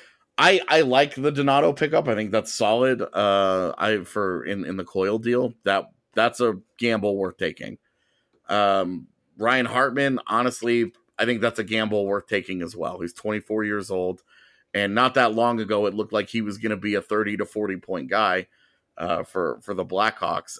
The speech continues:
And you're like, "Hey, this is, this is a dude that, that, that could provide," you know, obviously there's, there's an element there. There's that, there's that sandpaper, there's that, that peskiness. Uh,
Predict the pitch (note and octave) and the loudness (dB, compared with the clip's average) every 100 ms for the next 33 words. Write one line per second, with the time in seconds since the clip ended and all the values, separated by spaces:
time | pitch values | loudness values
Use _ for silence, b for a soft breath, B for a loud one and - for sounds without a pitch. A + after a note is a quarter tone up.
0 | - F#2+ F#2 F#2 F#2 F2 F#2+ F2+ F2+ E2 | -6 -2 -2 -2 -4 -4 -6 -2 -4 -2
1 | G#2 A2+ F2+ F2 - F#2+ F#2 - - _ | -2 -2 -2 -8 -8 -8 -8 -12 -18 _
2 | _ _ _ _ _ _ _ _ _ _ | _ _ _ _ _ _ _ _ _ _
3 | _ - G#2+ G#2+ G#2 A2+ G#2 A#2 A#2 A2+ | _ -8 -8 -6 -4 -4 2 2 2 0
4 | - - A2 G2+ - _ G2 G#2 - A2+ | -2 -4 -2 -2 -4 _ -6 -4 -2 -6
5 | - A2 F#2+ G#2 A#2+ A2+ G2+ - G2+ G2 | -2 -4 0 2 4 2 -2 -10 -8 -2
6 | G2+ G2+ - A2+ A2+ A2 A#2 A2+ G#2+ G2+ | -2 -2 -2 0 0 -2 0 2 0 -2
7 | G2 - G#2+ G#2 G2+ - A2 A#2 G2 E2+ | -8 -8 -4 -4 -4 0 0 0 -2 -6
8 | - F2 F#2+ A2 b b b _ G2 G2+ | -2 0 0 -2 b b b _ -8 -2
9 | G#2+ F#2+ - G2 F#2+ G#2+ E2+ - G#2+ G#2 | 0 0 -2 -8 -2 -2 -2 -4 -2 -2
10 | F#2+ G#2 G2 G2+ G2+ F#2+ E2+ F2+ F2 D2 | -2 -4 0 0 0 -2 -2 -2 -4 -4
11 | _ E2+ - G2+ G2+ - G#2+ G2 G2 - | _ -6 -6 -4 -6 -4 -6 -2 -4 -6
12 | - b b b b b _ - F2+ F#2 | -16 b b b b b _ -4 -2 -2